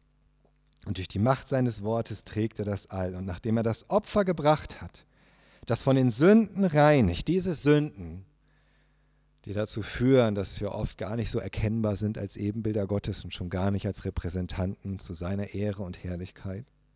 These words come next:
Nachdem er das Opfer gebracht hat, das von Sünden reinigt, hat er den Ehrenplatz im Himmel eingenommen.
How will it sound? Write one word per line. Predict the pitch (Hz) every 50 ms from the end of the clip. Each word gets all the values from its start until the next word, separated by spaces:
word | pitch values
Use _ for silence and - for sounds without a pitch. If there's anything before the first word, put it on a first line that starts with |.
| _ _ _ _ _ _ _ _ _ _ _ _ _ _ _ _ _ _ _ _ _ _ _ _ _ _ _ _ _ _ _ _ _ _ _ _ _ _ _ _ _ _ _ _ _ _ _ _ _ _ _ _ _ _ _ _ _ _ _ _ _ _ - -
Nachdem | - 107 101 - - 135 147 180 196 180
er | 175 165 160 160 156
das | 147 - 175 190 170 - -
Opfer | 147 156 156 - - 143
gebracht | 127 131 110 - 104 113 123 127 - - -
hat, | 104 - 117
das | 98 -
von | - - 107 104
Sünden | 101 101 117 143 170 - 151
reinigt, | 135 110 110 104 104 107 107 110 101 - -
hat | 107 98 -
er | 104 90
den | 87 87 92 - -
Ehrenplatz | - 117 127 135 135 123 131 127 120 - - 123 117 110 - -
im | 87 82
Himmel | 76 104 107 104 104 104
eingenommen. | - 90 95 95 95 90 85 78 78 78 78 80 85 87